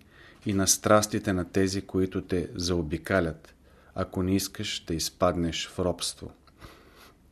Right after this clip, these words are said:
Двайсет и седми аркан. Един скиптър. Число едно, буква А.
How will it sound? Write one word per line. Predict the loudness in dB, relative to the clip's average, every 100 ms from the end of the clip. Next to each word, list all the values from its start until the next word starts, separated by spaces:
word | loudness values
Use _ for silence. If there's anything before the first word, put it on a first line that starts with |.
| -20 _ -20 -20 -20 -20 -20 -20 -20 -20 _ -20 -20 -20 -16 -6
Двайсет | 4 4 4 0 0
и |
седми | 4 6 6 2
аркан. | 0 -4 -6 -6 -12 _ _ _ -20 -20 -20 -20 -20 -16 -8
Един | -2 0 0
скиптър. | -2 0 -2 -2 -8 -8 -16 -20 -20 -8
Число | -4 0 2 4
едно, | 4 2 -2
буква | -2 -4 0 0
А. | 0